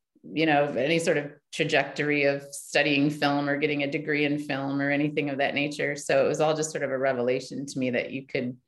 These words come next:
that you could be academic about it. Um, and then I, I was a, a journalist for years and years before I went into doing P R stuff for a living. Um, and I would always force,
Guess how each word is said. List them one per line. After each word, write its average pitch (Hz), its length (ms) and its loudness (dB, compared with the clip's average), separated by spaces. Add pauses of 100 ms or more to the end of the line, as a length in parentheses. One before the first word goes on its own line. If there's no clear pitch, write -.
(440)
that 127 100 0
you 139 160 -2
could 135 340 2
be 147 180 -2
academic 156 540 0
about 127 340 0
it. 117 320 0 (380)
Um, 131 500 -2 (360)
and 190 140 4
then 175 340 2
I, 175 400 4
I 170 120 6
was 175 160 4
a, 147 240 2
a 131 260 2
journalist 139 800 -2
for 135 140 0
years 135 400 0
and 131 120 2
years 127 640 -2
before - 240 -4
I 127 220 4
went 131 320 -2
into 131 400 -4 (180)
doing 127 260 -2
P - 220 -6
R 131 440 0
stuff - 560 -4
for 139 100 0
a 139 60 4
living. 139 460 2 (380)
Um, 135 540 0 (180)
and 131 300 2
I 143 160 2
would 143 160 2
always 139 320 2 (240)
force, 147 560 0